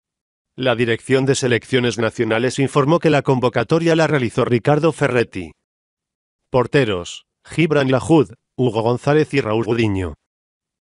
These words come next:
Defensas: Diego Reyes, Edson Álvarez, Néstor Araujo, Jesús Ángulo, Luis Rodríguez,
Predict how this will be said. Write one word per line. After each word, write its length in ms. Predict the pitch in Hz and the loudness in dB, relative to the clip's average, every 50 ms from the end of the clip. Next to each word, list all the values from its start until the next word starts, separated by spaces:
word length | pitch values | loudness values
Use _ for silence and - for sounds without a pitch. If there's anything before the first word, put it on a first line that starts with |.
| _ _ _ _ _ _ | _ _ _ _ _ _
Defensas: 800 | - 113 131 131 - - 170 170 - - 123 117 120 117 - - _ _ _ _ | -4 -2 -2 0 0 0 -2 -2 0 0 -2 -2 -2 -4 -10 -16 _ _ _ _
Diego 360 | - 104 104 127 131 120 120 | -12 -4 -2 0 0 2 2
Reyes, 540 | 123 131 143 156 135 143 147 175 175 - - _ _ _ _ - | 2 2 2 2 2 2 0 0 -2 -8 -14 _ _ _ _ -6
Edson 340 | 139 120 - - 123 120 | -4 -4 -2 -2 -2 0
Álvarez, 640 | 120 120 139 143 143 147 127 113 110 120 - - _ _ _ _ _ - | 0 0 0 0 0 0 2 2 0 -2 -4 -10 _ _ _ _ _ -6
Néstor 420 | 107 123 147 139 - - 147 131 | -4 -2 -2 -2 0 0 0 0
Araujo, 540 | 123 117 139 170 - - 143 139 127 131 135 _ _ _ | 0 0 0 0 0 0 0 0 0 -2 -6 _ _ _
Jesús 400 | - - - 113 - - 113 - | -12 -8 -6 -6 -4 -4 -4 -2
Ángulo, 460 | 135 131 120 101 117 107 101 92 80 78 _ _ _ - | 0 0 0 -2 -4 -4 -4 -6 -8 -12 _ _ _ -6
Luis 260 | 117 123 131 120 104 | -4 -2 -2 -2 -2
Rodríguez, 680 | 120 131 123 139 143 127 107 95 87 82 - - - | -2 -2 0 0 0 0 0 -2 -4 -8 -10 -16 -20